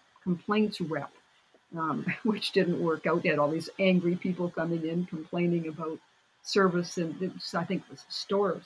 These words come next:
Um, she wasn't able to do that job. She, she fought for the longest time to be able to get compensation, finally did.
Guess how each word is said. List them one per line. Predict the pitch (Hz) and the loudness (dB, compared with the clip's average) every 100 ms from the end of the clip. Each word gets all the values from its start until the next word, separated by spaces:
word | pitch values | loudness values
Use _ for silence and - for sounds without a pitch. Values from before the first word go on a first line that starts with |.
| - | 0
Um, | 180 170 | 4 4
she | 175 208 | 4 6
wasn't | 185 175 170 | 6 6 0
able | 156 151 | -2 -4
to | 143 - | -6 -8
do | 156 | -8
that | 147 147 - | -6 -10 -2
job. | 165 147 170 | 0 2 0
She, | - 175 170 - - - | 0 -2 -2 -8 -20 -10
she | - 208 185 175 175 - | -4 2 4 4 0 -2
fought | - 190 - | 8 8 8
for | - | 2
the | 175 160 156 | -6 -6 -2
longest | 180 196 208 185 175 | 6 8 8 4 -4
time | 180 156 147 | -2 -2 -4
to | |
be | 165 | -6
able | 160 156 | -8 -8
to | - | -10
get | 185 - | -12 -10
compensation, | - 175 160 160 - 165 - 190 - | 2 2 2 -6 -8 -8 -8 -10 0
finally | 220 226 196 160 | 2 2 0 -4
did. | 147 156 147 - | -6 -8 -8 -12